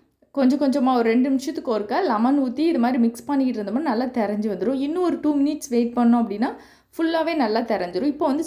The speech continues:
ஸ்டவ்வை வந்து நம்ம ஆஃப் பண்ணிடலாம். இப்போ டூ மினிட்ஸ்ல பாருங்க, தண்ணி சுத்தமா தனியாவும் பன்னீர் எல்லாம் சேர்ந்து நமக்கு வந்து சூப்பரா ரெடி ஆயிடுச்சு. இனி இதை ஒரு காட்டன் கிளாத்ல வந்து நம்ம வடிகட்டிக்கிற வேண்டியதான்.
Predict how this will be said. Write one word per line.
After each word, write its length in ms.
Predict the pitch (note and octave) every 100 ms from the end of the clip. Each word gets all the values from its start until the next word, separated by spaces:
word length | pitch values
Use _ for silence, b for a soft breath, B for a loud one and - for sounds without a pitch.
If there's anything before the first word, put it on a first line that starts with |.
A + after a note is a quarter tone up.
| -
ஸ்டவ்வை 220 | A3+ C4+
வந்து 200 | B3 A#3+
நம்ம 180 | B3 G3 F#3 B B
ஆஃப் 300 | F#3 B3+ C#4
பண்ணிடலாம். 540 | B3 G3 E3+ F3 C#4 A4+ -
இப்போ 180 | - A#3 B3
டூ 200 | D#4 D#4+
மினிட்ஸ்ல 420 | D4 C#4 C#4 D4+
பாருங்க, 320 | D4+ G#3+ A#3
தண்ணி 400 | F4+ C4 A3+ C#4
சுத்தமா 460 | D#4+ C#4 - C4+ D#4
தனியாவும் 600 | - A3 A#3 G#3+ A#3 A4+ B B -
பன்னீர் 320 | B3 C4+ E4 C4
எல்லாம் 160 | C4
சேர்ந்து 400 | C4+ C4 A3+ B3+ B4+ - _
நமக்கு 300 | - A3+ A3+
வந்து 220 | G#3 B3 G#4
சூப்பரா 440 | E4 C#4+ A#3+ A3+ C4
ரெடி 220 | G#3 F3+
ஆயிடுச்சு. 280 | F3 F3 - B B B
இனி 200 | C#4+ E4+
இதை 180 | C#4 E4
ஒரு 160 | D4+
காட்டன் 380 | B3+ G#3+ A3+ D4
கிளாத்ல 340 | C#4 G#3+ G#3 F#3
வந்து 160 | G3
நம்ம 340 | D#4+ C4+ A3+ F#3+
வடிகட்டிக்கிற 460 | A3+ A3+ G3 E3+
வேண்டியதான். 440 | E3 D#3+ D#3+ G#3+